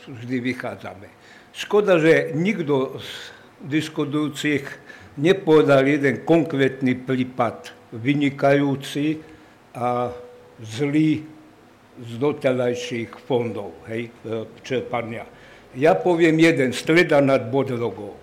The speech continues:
Toto, čo vieme z médií. Lavičky tam dali zhruba obyčajné, najlacnejšie za pätnásť tisíc, jednu pätnásť tisíc alebo koľko eur.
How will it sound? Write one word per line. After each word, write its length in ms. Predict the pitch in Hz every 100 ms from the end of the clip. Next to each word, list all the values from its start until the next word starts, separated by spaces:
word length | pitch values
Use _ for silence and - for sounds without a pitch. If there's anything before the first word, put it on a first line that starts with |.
| -
Toto, 340 | 190 185 170
čo 400 | - 139 139 139 - - 135
vieme 400 | 123 151 135 120
z 160 | 104
médií. 500 | 127 131 120 113 101 - - - - - - - 123
Lavičky 680 | 139 185 180 156 - 151 -
tam 180 | 131 131
dali 320 | 135 151 135
zhruba 640 | 104 135 143 139 127 120
obyčajné, 720 | 139 135 135 - 127 123 120 120
najlacnejšie 880 | 139 143 135 123 135 131 127 - 117
za 220 | 117 113 - - - - _ _
pätnásť 460 | 143 143 143 131 - -
tisíc, 420 | 123 - 117 110 -
jednu 400 | 123 127 120 117
pätnásť 500 | - 131 131 120 120 - 117
tisíc 220 | - 117
alebo 300 | 113 113 110
koľko 480 | - 131 127 117 113
eur. 400 | 165 165 156